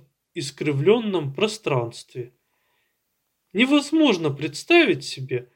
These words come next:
что для разных людей время течет с разной скоростью. Продолжительность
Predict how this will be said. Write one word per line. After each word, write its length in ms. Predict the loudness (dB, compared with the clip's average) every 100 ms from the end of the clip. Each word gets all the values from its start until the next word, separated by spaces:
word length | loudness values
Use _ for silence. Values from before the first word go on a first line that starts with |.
| _
что 260 | -20 -10 -6
для 240 | 2 4
разных 560 | 6 4 2 -2 -6 -4
людей 480 | -6 -2 0 0 -4 _ _
время 440 | -4 2 2 2
течет 580 | 0 -4 -4 0 -2 -2 _ _ _
с 160 | -8 4
разной 440 | 4 4 2 -2
скоростью. 880 | -4 -4 -2 0 -2 -8 -16 -20 -20 _ _ _ _ _ _ _ _ _ _ _ _ _ _ _
Продолжительность 1120 | 0 4 6 6 4 4 0 -2 -4 -6 -12